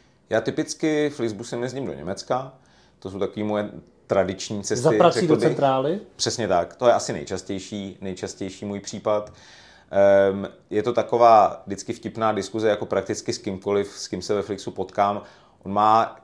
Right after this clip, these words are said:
Speaker 1: každý, řekněme, takovou tu jakoby svoji hranici komfortu, kolik hodin zvládne v autobuse
Speaker 2: Mhm.
Speaker 1: strávit bez toho, že už mu to začne být trošku nepříjemný.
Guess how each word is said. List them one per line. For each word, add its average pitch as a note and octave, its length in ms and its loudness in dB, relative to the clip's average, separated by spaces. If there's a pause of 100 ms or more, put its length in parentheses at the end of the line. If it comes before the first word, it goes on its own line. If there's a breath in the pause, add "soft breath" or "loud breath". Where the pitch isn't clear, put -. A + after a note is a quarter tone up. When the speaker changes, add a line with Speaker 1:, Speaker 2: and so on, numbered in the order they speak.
Speaker 1:
každý, G#2+ 340 0
řekněme, A2+ 420 -4
takovou G2+ 260 -4
tu A2 100 -6
jakoby G#2+ 300 -4
svoji A2 360 -6 (160)
hranici G#2 500 -4
komfortu, A2+ 580 -2
kolik G#2+ 260 -2
hodin A2 580 -4
zvládne F#2+ 400 0
v G#2 60 -14
autobuse A2+ 420 -6
Speaker 2:
Mhm. - 60 -6
Speaker 1:
strávit F#2+ 400 0
bez F#2+ 200 -6
toho, G#2 180 -2
že G2+ 100 -4
už F#2+ 120 -8
mu G#2 100 -10
to F2 100 -14
začne G#2 220 -6
být G#2 180 -4
trošku - 260 -8
nepříjemný. F#2 600 -8